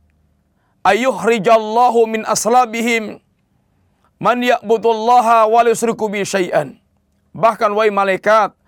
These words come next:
aku sangat ingin seandainya Allah mengeluarkan dari, dari tulang sulbi mereka orang-orang yang mereka hanya menyembah Allah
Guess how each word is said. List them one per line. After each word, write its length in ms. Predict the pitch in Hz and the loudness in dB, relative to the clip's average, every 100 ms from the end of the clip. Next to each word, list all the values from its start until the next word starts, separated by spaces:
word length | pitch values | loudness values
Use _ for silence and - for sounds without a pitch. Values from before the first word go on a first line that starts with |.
| _ _ _ _ - | _ _ _ _ -2
aku 240 | 208 240 196 | -2 0 0
sangat 320 | 214 208 - | 0 -2 -4
ingin 240 | 247 233 220 | -4 -2 -2
seandainya 760 | 233 220 208 226 233 247 247 - | -2 -2 2 0 0 -2 -2 -2
Allah 240 | 247 233 | 0 0
mengeluarkan 680 | 226 226 220 240 254 247 240 | 0 -2 0 0 0 0 0
dari, 160 | 226 196 226 214 196 | 0 0 0 -2 0
dari 200 | 240 233 | -2 -2
tulang 320 | 294 269 233 | -2 0 0
sulbi 240 | 269 220 226 | -4 -4 -4
mereka 560 | 220 220 208 202 - _ _ _ _ _ _ _ _ - | -2 -2 0 -2 -4 _ _ _ _ _ _ _ _ 2
orang-orang 560 | 226 226 - 254 247 240 | 4 4 2 2 2 0
yang 200 | 226 214 | -2 -2
mereka 480 | 220 226 - 214 202 | 0 0 0 0 2
hanya 360 | 160 226 233 214 | 0 -2 -2 -4
menyembah 440 | 202 233 233 214 | -2 -2 0 0
Allah 440 | 214 208 208 220 | 2 0 2 2